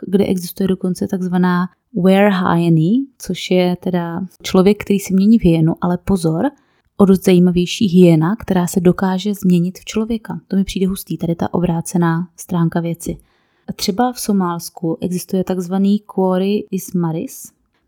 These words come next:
což je ten, který se tře hůlkou, to je hustý. Je to teda člověk, který se pomocí hůlky dokáže přeměnit ve vlka a zpět. Pomocí hůlky, chápete to, v Somálsku, fakt skvělý.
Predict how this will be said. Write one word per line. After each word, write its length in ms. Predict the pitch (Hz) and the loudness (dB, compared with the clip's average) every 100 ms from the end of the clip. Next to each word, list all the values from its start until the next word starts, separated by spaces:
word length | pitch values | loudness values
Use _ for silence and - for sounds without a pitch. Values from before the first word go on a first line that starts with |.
| - | -14
což 140 | 190 | -6
je 80 | 180 | -6
ten, 280 | - 190 214 | 2 2 2
který 260 | - 190 | 2 0
se 140 | 175 190 | 0 -4
tře 200 | - 190 | -2 0
hůlkou, 500 | 175 202 214 - 156 | 0 0 -2 -6 -6
to 100 | 170 | -4
je 60 | |
hustý. 280 | 180 - - - _ _ _ | -4 -6 -14 -16 _ _ _
Je 100 | 208 | 0
to 80 | 202 | 0
teda 160 | 208 220 | 0 -2
člověk, 520 | - 190 175 180 - | 0 -2 0 -2 -4
který 220 | - 185 | -2 -2
se 140 | 170 196 | 0 -2
pomocí 380 | 190 190 214 | 0 0 0
hůlky 400 | 196 175 185 - | 0 0 -2 0
dokáže 420 | 196 185 190 190 202 | -2 0 -2 0 -2
přeměnit 540 | - 190 190 208 196 | 0 2 6 6 4
ve 120 | 180 | 2
vlka 340 | 175 175 - 170 | 0 -2 -2 -4
a 180 | - | -4
zpět. 480 | 180 - - 156 _ _ _ _ | -8 -6 -6 -6 _ _ _ _
Pomocí 360 | 190 180 - 196 | 0 2 6 4
hůlky, 480 | - 220 220 - 175 | 6 2 2 -4 -6
chápete 420 | - 180 185 175 | -4 -4 -4 -6
to, 120 | - | -6
v 60 | - | -2
Somálsku, 640 | 196 196 196 202 - 170 | 2 2 2 -4 -8 -10
fakt 220 | - - | -10 -12
skvělý. 460 | - - 202 170 | -8 -2 -2 -2